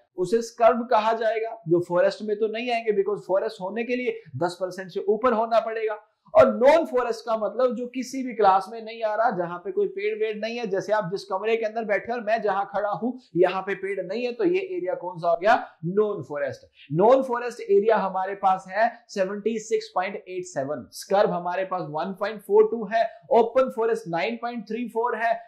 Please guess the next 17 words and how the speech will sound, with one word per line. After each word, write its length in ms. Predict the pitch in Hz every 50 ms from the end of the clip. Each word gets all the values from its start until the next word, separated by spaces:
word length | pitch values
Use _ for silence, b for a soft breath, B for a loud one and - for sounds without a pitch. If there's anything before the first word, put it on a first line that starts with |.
| _ - 170
moderately 600 | 202 233 220 220 226 240 247 240 269 277 285 233
dense 240 | 240 233 240 - -
forest 300 | 233 240 240 233 208 220
जो 80 | 226 220
है 180 | 214 233 240 247
वो 120 | 254 240
geographical 580 | 185 180 185 185 202 196 190 - 220 220 226 226
एरिया 280 | 226 220 226 226 214
का 140 | 214 214 208
nine 280 | 196 190 180 185 202 196 -
point 220 | 208 202 202 -
three 200 | - - 233 240
three 140 | 202 226 254
percent 380 | 247 247 233 214 226 226 233 226
cover 220 | 240 233 233 233 226
करते 280 | 220 233 220 208 247 262
हैं, 140 | 254 226